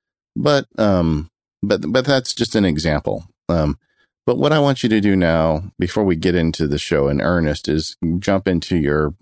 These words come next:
your digital tardis, you know, and say, "What's gonna happen five years or ten years from now?" Just think about the natural progression of iPad hardware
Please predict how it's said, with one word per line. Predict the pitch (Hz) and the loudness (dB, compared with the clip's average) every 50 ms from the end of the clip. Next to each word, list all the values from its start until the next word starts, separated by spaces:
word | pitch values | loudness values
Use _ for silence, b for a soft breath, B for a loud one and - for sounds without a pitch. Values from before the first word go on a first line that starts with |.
| _ | _
your | - 87 85 78 | -4 -2 -2 -2
digital | 87 90 85 78 - 85 64 65 67 | 0 -2 -2 -2 -2 -4 -4 -4 -4
tardis, | - - 80 71 71 60 53 60 - - - - - | -4 -4 -2 -2 -2 -2 -4 -6 -6 -8 -10 -6 -4
you | - 76 | -2 -2
know, | 71 71 71 52 | 0 -2 -2 -2
and | - 90 90 - | -2 -2 -2 -2
say, | - 87 85 78 71 b b b b b b b b b b _ _ | 0 0 0 0 -2 b b b b b b b b b b _ _
"What's | - 190 185 - | -4 -4 -2 0
gonna | 196 175 120 113 | 0 0 2 2
happen | 107 101 - - 82 | 0 0 0 -2 -2
five | 82 - 87 87 95 98 92 | -2 0 0 2 2 2 2
years | 101 98 95 92 92 82 - | 0 2 2 2 0 0 -2
or | 67 | -4
ten | - - - - 104 98 95 | -6 -6 -4 -2 0 2 2
years | 85 71 58 50 - | 2 0 -2 -4 -6
from | - - 69 69 | -6 -4 -2 -2
now?" | 69 60 - - 58 82 95 - - | -2 -2 -2 -4 -6 -8 -8 -8 -6
Just | 98 95 123 120 - | -4 -4 -4 -2 -2
think | 139 135 - | -4 -4 -2
about | 104 98 92 90 87 - | -2 0 0 0 0 0
the | 85 82 | -2 0
natural | 80 73 71 73 - - 73 | 0 0 -2 -2 -2 -4 -6
progression | 67 - - 82 69 69 - 73 73 80 - - - 69 71 67 67 - - | -4 -6 -6 -6 -6 -4 -2 -2 -2 -2 -2 -4 -4 -2 -2 -2 -2 -4 -4
of | - 85 | -4 -4
iPad | - - 78 80 - - 82 67 62 | -2 -2 -2 -2 -2 -2 -2 -2 -2
hardware | - - - 76 73 76 - - 65 57 50 53 73 82 90 | -4 -4 -4 -2 -2 -2 -2 -4 -4 -4 -2 -2 -4 -4 -6